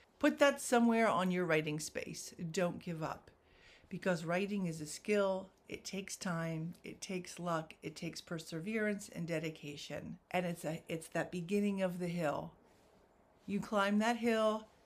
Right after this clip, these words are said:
you reach the top, whatever your top is, and you feel good about yourself. Some of you might have noticed that I'm holding this book on my thumbnail. I'm gonna give you some context. <laughs>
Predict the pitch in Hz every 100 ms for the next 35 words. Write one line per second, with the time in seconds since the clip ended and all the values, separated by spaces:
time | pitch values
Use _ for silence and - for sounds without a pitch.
0 | _ - 202 196 220 233 - 202 220 214
1 | 208 - 190 185 190 185 175 180 180 180
2 | 185 175 - - - 165 160 160 160 -
3 | - _ _ _ _ - 180 185 185 196
4 | 208 185 - 208 247 240 190 - 156 -
5 | 165 170 - - - - 226 233 208 226
6 | 226 202 208 202 196 185 190 196 196 190
7 | - 190 180 185 190 202 190 190 185 -
8 | 190 190 - 196 185 180 175 196 190 185
9 | 180 170 - _ - - 233 240 226 220
10 | 214 208 190 202 196 202 190 - 269 -
11 | -